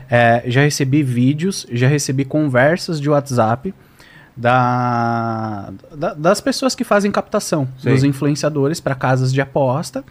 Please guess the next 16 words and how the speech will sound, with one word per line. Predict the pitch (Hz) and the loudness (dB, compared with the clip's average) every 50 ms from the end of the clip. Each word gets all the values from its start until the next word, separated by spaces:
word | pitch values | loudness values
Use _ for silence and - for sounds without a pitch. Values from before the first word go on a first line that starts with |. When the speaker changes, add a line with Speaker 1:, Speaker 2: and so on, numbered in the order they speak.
| _ - _ _ - - - - - - _ _ | _ -20 _ _ -20 -20 -20 -20 -20 -20 _ _
Speaker 1:
e | 269 | 2
elas | 285 254 196 190 - | 2 4 4 2 0
falando | - 262 277 285 254 247 226 220 | -2 -2 -2 0 0 0 0 0
claramente | - - 165 165 180 208 233 254 233 214 196 - - - - - _ _ _ | 0 2 2 2 4 4 2 2 2 0 -2 -4 -6 -10 -14 -16 _ _ _
no, | 139 139 143 143 139 135 135 135 127 | 2 4 4 4 4 4 2 2 2
na | 123 131 135 | 2 2 2
conversa, | 135 175 165 160 151 160 147 147 165 208 - 226 | 2 2 2 2 4 4 4 4 4 2 0 -2
inclusive | 208 - 165 151 147 147 151 190 | -2 0 0 0 2 2 2 2
eu | 208 | 0
tenho | 196 - 165 185 220 | 2 0 0 2 0
essas | 226 - 165 - | 0 -2 -4 -6
conversas, | - - 135 127 123 120 127 156 - - 147 139 | -2 -2 0 2 2 2 2 0 0 -2 -2 0
os | 135 131 123 120 | 0 2 2 4
áudios, | 113 117 120 139 170 196 240 - - - - - - - - - - - - - _ - | 4 4 4 2 0 -2 -6 -6 -8 -16 -18 -20 -20 -20 -20 -20 -20 -20 -20 -20 _ -4
falando, | - 226 220 220 190 180 185 | 0 2 2 4 4 4 4
ó, | 190 190 156 135 120 113 | 4 6 4 4 2 0